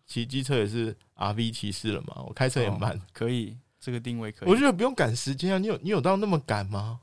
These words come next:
Speaker 2: 应该要提前一点准备嘛。
Speaker 1: 对啊，像我自己习惯是会提早十分钟到。
Speaker 2: 哦，那还不错。
Speaker 1: 如果跟别人约的话，然后如果你，我提早到的话，我就会在附近逛一逛。你知道在日本，如果说你要去出差啊，去面，
Speaker 2: 嗯。
Speaker 1: 面见客户的话，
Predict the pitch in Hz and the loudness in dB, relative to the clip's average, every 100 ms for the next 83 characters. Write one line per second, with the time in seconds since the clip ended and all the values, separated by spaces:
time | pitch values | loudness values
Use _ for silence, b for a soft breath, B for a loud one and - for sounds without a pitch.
0 | _ - 170 175 - 147 - 135 135 123 | _ -4 6 6 6 0 4 4 4 0
1 | 101 - 117 78 76 - _ _ 208 180 | -4 -4 -4 -4 -8 -12 _ _ 6 6
2 | 156 143 233 139 107 175 131 - 113 139 | 6 4 4 2 2 2 2 2 2 2
3 | 147 139 147 143 147 120 - 113 113 85 | 2 2 0 2 2 2 0 -2 0 0
4 | 104 - 90 101 98 98 92 - 98 - | -2 -6 -6 -6 -4 -4 -6 -2 -4 -4
5 | 127 _ _ _ _ - 113 139 160 120 | -12 _ _ _ _ -10 -2 4 6 4
6 | 117 117 - 151 113 135 127 107 107 110 | 2 -2 2 4 4 2 2 0 2 0
7 | 98 101 104 - 113 120 165 202 180 190 | 0 -2 -2 -4 -4 -2 4 6 6 4
8 | 139 107 101 101 131 _ _ _ - 113 | 2 0 -4 -6 -10 _ _ _ -4 -2
9 | - 139 123 90 - 123 107 95 113 104 | 0 4 4 4 4 4 4 2 2 2
10 | 98 107 120 113 101 110 117 107 110 98 | 2 0 0 0 0 -4 -4 -6 -4 -2
11 | 107 80 87 - - 120 _ _ _ _ | -2 -4 -6 -8 -8 -14 _ _ _ _
12 | _ _ - 123 202 254 240 180 233 131 | _ _ -2 2 2 4 2 2 0 0
13 | 107 95 143 180 - 151 120 98 127 - | 0 0 0 2 2 0 0 0 0 0
14 | 131 - 127 - 110 110 101 95 95 120 | -4 -2 -4 0 2 2 2 -2 -4 -2
15 | 113 117 123 104 - 139 107 117 107 - | 2 2 0 -2 -4 -2 0 -2 -4 -4
16 | 113 - 110 - - 104 | -4 -2 -6 -6 -6 -6